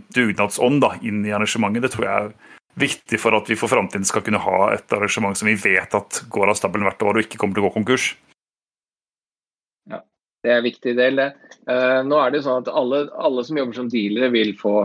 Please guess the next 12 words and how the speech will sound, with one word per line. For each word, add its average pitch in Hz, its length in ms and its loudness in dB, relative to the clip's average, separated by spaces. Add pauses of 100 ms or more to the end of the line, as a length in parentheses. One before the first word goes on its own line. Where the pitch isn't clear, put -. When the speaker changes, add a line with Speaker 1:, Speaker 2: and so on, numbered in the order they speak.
(240)
Speaker 2:
lønn. 113 320 -2 (240)
Eh, 110 260 2
Speaker 1:
Mm. 110 460 2
Speaker 2:
og 120 160 4
vi 135 100 4
kommer 135 240 2
fremdeles 131 540 2
til 147 160 2
å 131 80 0
ha 117 100 6 (500)
internasjonale 135 680 2
dealere 127 380 2